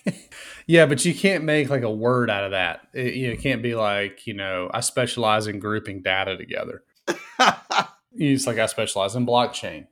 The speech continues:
Speaker 1: You know, "I'm a blockchain consultant, not a data grouping consultant." You know, it just, it just works better.
Speaker 2: Well, built into that, though, is there's a lot of security around it. Because of its uniqueness of the hash and the data that's on it, it makes it difficult to change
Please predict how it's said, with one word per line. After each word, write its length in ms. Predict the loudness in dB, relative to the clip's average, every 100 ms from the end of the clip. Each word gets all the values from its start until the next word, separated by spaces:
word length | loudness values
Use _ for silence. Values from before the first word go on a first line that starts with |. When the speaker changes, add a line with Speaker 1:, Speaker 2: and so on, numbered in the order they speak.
| -10
Speaker 1:
You 100 | -4
know, 60 |
"I'm 120 | -2 0
a 40 |
blockchain 560 | 4 4 2 -2 -2 -4
consultant, 680 | -2 2 4 4 0 -6 0
not 220 | 0 0
a 40 |
data 300 | -2 -2 -2
grouping 560 | -6 -6 -6 -8 -10 -12
consultant." 640 | -12 -10 -8 -10 -12 -16 _ -18
You 100 | -12
know, 100 | -10
it 60 |
just, 220 | -8 -8 -6
it 60 |
just 180 | -8 -8
works 300 | -8 -8 -12
better. 300 | -14 -16 -20 _ -12 -2
Speaker 2:
Well, 120 | 0
built 280 | 2 2 2
into 220 | -2 -2
that, 220 | -4 -4
though, 180 | -4 -2
is 280 | -2 -4 -4
there's 200 | -4 -4
a 40 |
lot 240 | -2 -2 -2
of 80 |
security 600 | -6 -12 -12 -8 -6 -6 -8
around 380 | -8 -8 -8
it. 160 | -10 -10
Because 400 | -12 -6 -4 -4
of 100 | -8
its 180 | -10 -12
uniqueness 720 | -10 -8 -10 -10 -14 -12 -12
of 140 | -14
the 100 | -14
hash 580 | -8 -2 0 0 -4 -12 -16 -20 -16 -6
and 180 | -4 -4
the 60 |
data 300 | -4 -4 -4
that's 240 | -8 -12 -8
on 280 | -6 -4 -6
it, 260 | -8 -10 _ _ _
it 100 | -6
makes 240 | -4 -4 -6
it 140 | -8
difficult 560 | -8 -8 -10 -8 -8 -10
to 420 | -10 -8 -8 -10 -12
change 540 | -10 -6 -6 -4 -6